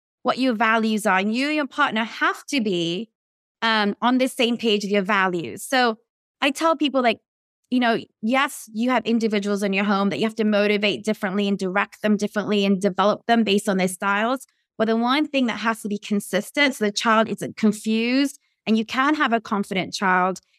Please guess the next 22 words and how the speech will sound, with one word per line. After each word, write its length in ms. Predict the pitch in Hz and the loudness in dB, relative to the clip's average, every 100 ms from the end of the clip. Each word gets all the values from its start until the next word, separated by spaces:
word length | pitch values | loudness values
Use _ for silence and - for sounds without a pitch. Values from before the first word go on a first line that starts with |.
| _ | _
is 160 | 254 247 | -2 0
to 80 | 262 | 0
make 140 | 240 | 0
sure 120 | 233 | 0
your 140 | 202 190 | 0 0
value 460 | 214 208 220 254 | 0 2 2 0
system 640 | 254 277 - 302 302 320 339 _ _ - | 0 -4 -2 0 2 2 0 _ _ -4
is 320 | 226 220 214 | 0 2 0
in 220 | - 214 | 2 0
sync 500 | 214 - 220 262 302 - | 0 0 0 0 -2 -2
with 200 | 226 196 | -4 0
those 300 | 208 208 214 | 2 2 0
helping 320 | 226 208 220 | -2 -2 -2
you 80 | 208 | 0
raise 260 | 196 202 | 0 0
your 80 | 220 | -2
child. 520 | 226 233 196 190 196 - _ _ - | -2 -2 0 0 -2 -6 _ _ -4
And 100 | 233 | -2
also 720 | 220 254 - 277 247 220 208 220 _ _ | 0 -2 -2 0 2 2 0 -4 _ _
the, 420 | 208 226 226 220 - | -2 0 2 0 0
uh, 180 | 208 185 - | 0 -2 -6
rules 960 | 214 196 196 247 240 254 294 370 427 | -8 -2 0 2 2 2 0 -2 -6